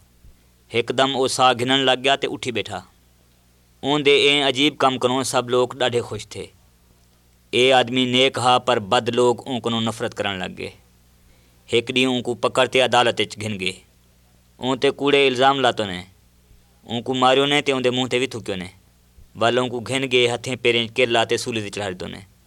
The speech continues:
ਜਦਾਂ ਤੇ ਉਹ ਮਰ ਨਾ ਗਿਆ, ਸੂਲੀ ਤੇ ਲਟਕਦਾ ਰਿਹਾ। ਉਹ ਅੱਲਾ ਦਾ ਬੰਦਾ ਅਖਤਿਆਰ ਵਾਲਾ ਤਾਂ ਹਾ, ਪਰ ਮਾਰਨ ਵਾਲੇ ਕੋ ਰੋਕਿਸ ਨਾ। ਕਿਉਂ? ਹੀ ਵਾਸਤੇ ਉਹ ਇਹ ਦੁਨੀਆ ਤੇ ਆਇਆ ਕਿ ਸਭ ਆਦਮੀਆਂ ਦੇ ਗੁਨਾਹਾਂ ਵਾਸਤੇ ਉਹ ਮਰੇ।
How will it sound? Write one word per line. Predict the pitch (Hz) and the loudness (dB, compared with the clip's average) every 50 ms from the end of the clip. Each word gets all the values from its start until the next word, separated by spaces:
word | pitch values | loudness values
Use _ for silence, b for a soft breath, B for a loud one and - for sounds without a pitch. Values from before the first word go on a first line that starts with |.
| _ _ _ _ _ _ _ - | _ _ _ _ _ _ _ -6
ਜਦਾਂ | - 110 120 131 135 | -2 0 2 2 0
ਤੇ | 127 135 135 | 0 0 0
ਉਹ | 127 120 | 0 0
ਮਰ | 117 120 127 135 127 | 0 2 2 2 4
ਨਾ | 131 135 131 | 2 0 0
ਗਿਆ, | 123 123 127 127 127 | 2 4 4 4 2
ਸੂਲੀ | 120 - - 139 131 127 117 | 0 -2 -6 -4 -2 -2 0
ਤੇ | - 117 | 0 0
ਲਟਕਦਾ | 113 127 - - 95 98 95 | 0 -2 -4 -4 -4 -4 -4
ਰਿਹਾ। | 92 90 104 101 98 - - _ _ _ _ _ _ _ _ _ _ _ _ _ _ _ - _ _ _ _ _ _ - | -4 -4 -8 -10 -12 -16 -20 _ _ _ _ _ _ _ _ _ _ _ _ _ _ _ -20 _ _ _ _ _ _ -2
ਉਹ | - 127 131 135 139 | 2 4 6 6 6
ਅੱਲਾ | 135 139 135 | 6 4 4
ਦਾ | 131 139 131 | 4 4 2
ਬੰਦਾ | 123 131 131 139 139 135 | 2 2 4 6 6 6
ਅਖਤਿਆਰ | 120 - - 135 131 131 | 4 2 2 2 4 4
ਵਾਲਾ | 123 123 120 120 | 4 2 2 2
ਤਾਂ | 120 - 117 | 0 0 0
ਹਾ, | 110 117 117 104 90 95 - _ _ _ _ _ | 2 4 4 4 2 0 -6 _ _ _ _ _
ਪਰ | - 110 120 | 0 0 0
ਮਾਰਨ | 120 120 123 127 131 135 131 | 2 2 2 2 2 2 2
ਵਾਲੇ | 123 127 131 131 127 | 2 2 2 0 -2
ਕੋ | 117 - 123 | -4 -4 -2
ਰੋਕਿਸ | 127 123 - 127 113 - | -2 -2 -2 -4 -8 -6
ਨਾ। | 127 117 104 92 95 98 _ _ _ _ _ _ _ - | -4 -4 -4 -4 -6 -10 _ _ _ _ _ _ _ -6
ਕਿਉਂ? | 131 131 117 101 110 - _ _ _ _ _ _ _ _ _ _ - | -4 -2 -2 -4 -6 -12 _ _ _ _ _ _ _ _ _ _ -6
ਹੀ | 113 120 127 123 | -2 0 0 2
ਵਾਸਤੇ | 120 120 117 117 113 - 120 | 4 2 2 2 2 2 2
ਉਹ | 117 113 117 117 117 98 | 2 4 4 2 0 0
ਇਹ | 123 120 117 | -2 -4 -4
ਦੁਨੀਆ | 107 113 113 113 117 113 | -4 -4 -2 -2 -2 -2
ਤੇ | 110 113 110 | -2 -2 0
ਆਇਆ | 104 107 107 107 113 117 | 0 2 2 2 2 2
ਕਿ | 113 113 117 104 | 0 -2 -4 -6
ਸਭ | - - 113 107 101 | -4 -2 -2 -2 0
ਆਦਮੀਆਂ | 107 104 101 104 104 | -2 -2 -2 -4 -8
ਦੇ | 104 101 | -8 -8
ਗੁਨਾਹਾਂ | 101 107 104 107 107 101 | -8 -8 -6 -6 -6 -6
ਵਾਸਤੇ | 104 104 101 - - | -6 -8 -8 -8 -8
ਉਹ | 104 101 | -8 -8
ਮਰੇ। | 98 95 95 95 95 - | -8 -8 -8 -8 -10 -12